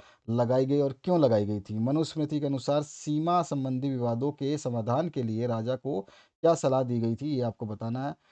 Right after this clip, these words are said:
है। और नवाब सिराज उद्दौला द्वारा कलकत्ता नगर पर हमला करने के प्रमुख कारण क्या थे? स्थायी बंदोबस्त के बारे में आप क्या जानते हैं? कबीर नानक देव और मीराबाई इक्कीसवीं सदी में भी उतने ही महत्वपूर्ण हैं जितना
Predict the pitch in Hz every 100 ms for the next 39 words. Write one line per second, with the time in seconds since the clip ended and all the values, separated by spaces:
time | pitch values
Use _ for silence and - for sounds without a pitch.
0 | _ _ _ 143 160 143 139 127 120 123
1 | 135 156 170 143 - _ _ _ _ 135
2 | 139 160 170 - 120 120 120 127 135 120
3 | 107 123 - 110 104 - 135 117 104 104
4 | 135 117 107 117 127 110 101 110 117 110
5 | 143 123 113 151 - 110 113 123 127 143
6 | - 95 - - _ _ 131 127 143 151
7 | 147 143 143 147 - 131 123 120 110 -
8 | 139 135 131 123 131 131 123 113 131 127
9 | 123 123 107 139 131 120 110 113 123 117
10 | 135 110 123 - 175 - 190 - 135 143
11 | 143 139 131 147 123 123 160 147 160 139
12 | 127 - 143 151 139 135 123 139 175